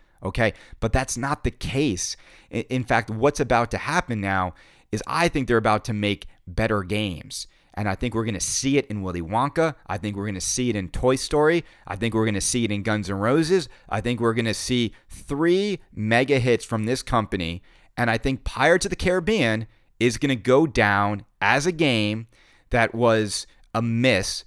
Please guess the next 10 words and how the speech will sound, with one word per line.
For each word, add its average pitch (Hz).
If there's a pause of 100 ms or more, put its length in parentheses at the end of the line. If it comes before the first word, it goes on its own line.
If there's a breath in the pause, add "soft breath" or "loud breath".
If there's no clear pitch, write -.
(120)
because 120
of 117 (100)
all 127
of 110
the 110
theme 131
integration 113
problems 107
they 104
had. 92